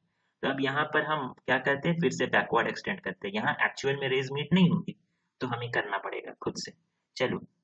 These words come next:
अब दोनों ही रिफ्लेक्टेड रे को, यानी ये वाली जो रिफ्लेक्टेड रे है और एक दूसरी ये वाली जो रिफ्लेक्टेड रे है, इन दोनों को हम बैकवर्ड एक्सटेंड करते जाते हैं ऐसे। इस वाली को हमने बैकवर्ड एक्सटेंड किया और इस वाली रिफ्लेक्टेड रे को भी हमने बैकवर्ड एक्सटेंड किया।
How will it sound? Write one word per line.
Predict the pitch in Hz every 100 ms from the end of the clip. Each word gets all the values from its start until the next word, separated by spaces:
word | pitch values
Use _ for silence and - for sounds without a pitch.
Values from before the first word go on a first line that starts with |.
| _ 127
अब | 131 - -
दोनों | 135 139 180
ही | 185
रिफ्लेक्टेड | 165 85 - - 113 110
रे | 107
को, | 160
यानी | 160 - 127 - -
ये | 170
वाली | 151 120 117 113
जो | 113
रिफ्लेक्टेड | 110 - 104 - 113 107
रे | 104
है | 120 170 - _ _
और | 120
एक | 123 -
दूसरी | 127 - 147 127
ये | 165
वाली | 165 - 107
जो | 104
रिफ्लेक्टेड | - - 98 - 101
रे | 104 127
है, | 170 - _ _ -
इन | 147
दोनों | 143 139
को | 180
हम | 165
बैकवर्ड | - - 123 117
एक्सटेंड | - - 196
करते | 190 196 -
जाते | - - -
हैं | -
ऐसे। | 208 - 190 - 170
इस | -
वाली | 120 113
को | 117 120
हमने | 120 - 120
बैकवर्ड | 120 123 - 120 120
एक्सटेंड | - 123 123
किया | 139 160 - _ -
और | 131
इस | 127 127
वाली | 117 120
रिफ्लेक्टेड | 120 - 120 - 127 107
रे | 107
को | -
भी | 107 117
हमने | 107 -
बैकवर्ड | - - 196
एक्सटेंड | - - - -
किया। | -